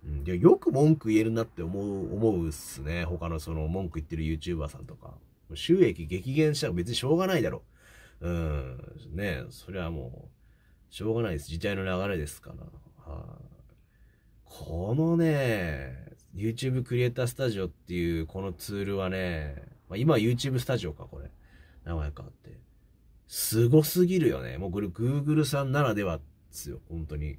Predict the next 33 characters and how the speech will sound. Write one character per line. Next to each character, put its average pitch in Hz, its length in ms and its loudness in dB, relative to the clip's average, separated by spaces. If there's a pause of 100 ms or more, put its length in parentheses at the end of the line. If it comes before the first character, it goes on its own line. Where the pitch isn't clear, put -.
Google 123 400 2
さ 131 140 4
ん 135 60 0
じ 156 60 4
ゃ 151 40 8
な 139 60 4
い 104 60 0
と 92 100 -4
提 101 200 -4
供 104 180 -2
で 104 120 2
き 117 100 0
な 85 160 2
い 69 160 -2 (840)
環 87 300 -2
境 92 160 -2
な 95 120 -2
ん 98 80 -2
じ 90 60 -2
ゃ 82 40 0
な 71 120 -2
い 71 40 -8
か 69 120 -8
な 73 100 -4
っ 76 40 -4
て。 - 340 -12 (140)
う 110 40 -2
ん。 107 680 0 (160)
思 98 160 -4
い - 20 -4
ま 110 120 0
す - 100 -10
ね。 69 460 -12